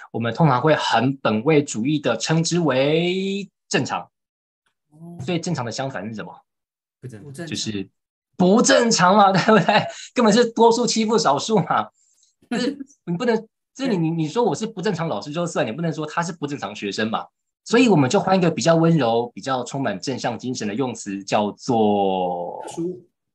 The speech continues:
Speaker 1: 特殊，对，
Speaker 2: 哦。
Speaker 1: 就是特殊。啊，
Speaker 2: 嗯，嗯，嗯。
Speaker 1: 那如果觉得不够好，我们再把对比拉大一点，我把正常改成普通，
Speaker 2: 嗯。
Speaker 1: 有没有更正向？你很普通，
Speaker 2: 有，
Speaker 1: 不像他，
Speaker 2: 有。
Speaker 1: 他很特殊，有没有？不好一点。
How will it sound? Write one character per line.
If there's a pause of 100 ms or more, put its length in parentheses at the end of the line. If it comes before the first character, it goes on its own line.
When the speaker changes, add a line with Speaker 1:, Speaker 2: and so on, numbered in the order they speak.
(220)
Speaker 1:
特
殊，
对，
Speaker 2:
哦。
Speaker 1:
就
是
特
殊。 (400)
啊， (180)
Speaker 2:
嗯，
嗯， (120)
嗯。
Speaker 1:
那
如
果
觉
得
不
够
好，
我
们
再
把
对
比
拉
大
一
点，
我
把
正
常
改
成
普
通， (300)
Speaker 2:
嗯。
Speaker 1:
有
没
有
更
正
向？
你
很
普
通，
Speaker 2:
有，
Speaker 1:
不
像
他，
Speaker 2:
有。
Speaker 1:
他
很
特
殊，
有
没
有？
不
好
一
点。